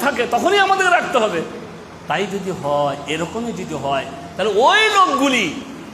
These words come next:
যারা পৃথিবীর এমন জায়গাতে থাকছে যাদের চাঁদ সৌদি আরবের একদিন আগে, তারা কি করবে? তারা যদি সৌদি আরবের সাথে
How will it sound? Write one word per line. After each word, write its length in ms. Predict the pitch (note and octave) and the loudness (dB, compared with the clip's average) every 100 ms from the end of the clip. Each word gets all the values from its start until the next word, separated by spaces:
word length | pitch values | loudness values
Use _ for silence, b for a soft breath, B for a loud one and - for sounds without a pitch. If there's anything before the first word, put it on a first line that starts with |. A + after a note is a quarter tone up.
| - | -6
যারা 180 | E3 F#3 G3 | -4 -2 -4
পৃথিবীর 380 | G#3+ A3+ G3+ | -6 -4 -2
এমন 380 | F#3 F3 G#3 A3 F3 | -2 -2 -2 -4 -2
জায়গাতে 340 | F3 E3+ D#3+ - | -4 -4 -6 -6
থাকছে 400 | D#3 D3 - G3+ G3 - C#3+ | -6 -6 -4 -4 -4 -10 -4
যাদের 280 | F3+ F#3+ A3 - | -2 0 -2 -4
চাঁদ 300 | G3 F#3 D#3+ | -2 -2 -2
সৌদি 300 | - A#3+ A#3+ | -4 -4 0
আরবের 320 | A3+ F#3+ E3+ D#3 G3+ | 0 0 -4 -6 -2
একদিন 400 | A#3 E3+ F#3 E3 | -2 -2 -4 0
আগে, 300 | C#3+ A#2+ A2+ - - - - - - - - - - - | -2 -4 -12 -14 -16 -18 -18 -18 -18 -18 -18 -18 -10 -4
তারা 140 | G3 | -2
কি 120 | G#3 | -2
করবে? 480 | G3+ G#3+ G#3 G#3 G3+ G3 G#3 - - - - - - - | -4 -2 0 0 0 -2 -6 -12 -16 -16 -18 -18 -18 -8
তারা 200 | G3 B3 | 0 2
যদি 240 | D4+ D#4+ D#4 | 2 0 -2
সৌদি 260 | C4+ C#4+ | -2 2
আরবের 280 | F4 F4 E4+ | 4 6 4
সাথে 300 | - D4 B3+ | 2 0 0